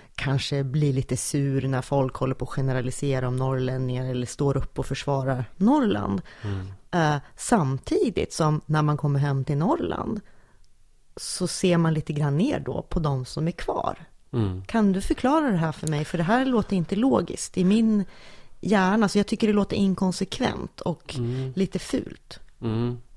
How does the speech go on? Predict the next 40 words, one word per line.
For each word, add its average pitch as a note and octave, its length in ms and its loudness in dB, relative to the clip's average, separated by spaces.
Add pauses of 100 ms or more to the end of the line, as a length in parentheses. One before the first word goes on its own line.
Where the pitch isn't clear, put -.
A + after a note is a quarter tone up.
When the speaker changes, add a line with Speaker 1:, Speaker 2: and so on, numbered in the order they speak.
(340)
Speaker 1:
Är F#3 100 -2
jag D#3+ 100 4
Speaker 2:
Nej, A#2+ 80 8
Speaker 1:
elak G#2 100 2
Speaker 2:
men A#2 120 4
Speaker 1:
nu? B2 80 4
Speaker 2:
alltså, C#3 180 4
jag, A2 220 4
nej, A2 360 2
nej A2 280 2
då, F#3+ 80 -2
absolut. C3+ 480 -2
Jag G#2 120 -2
tror C#3 100 -2
att C3+ 60 -6
du - 60 -4
har A2+ 80 0
helt, G2+ 380 -6
jag - 120 -8
tror B2+ 100 -4
att A#2 60 -4
du A#2 60 -2
har G#2+ 60 0
helt F#2+ 280 -2
rätt. - 380 -6 (420)
Men A#2 220 6 (640)
jag C#3 100 -10
tror A#2 120 0
att G#2+ 60 -2
det A#2+ 60 4
handlar A#2 320 4
ganska G#2+ 360 2
mycket G2 280 -2
om D3+ 180 2
att - 200 -4
vi F2+ 180 -2
har F#2 200 0
en B2 120 2
tendens - 400 -8
att - 340 -12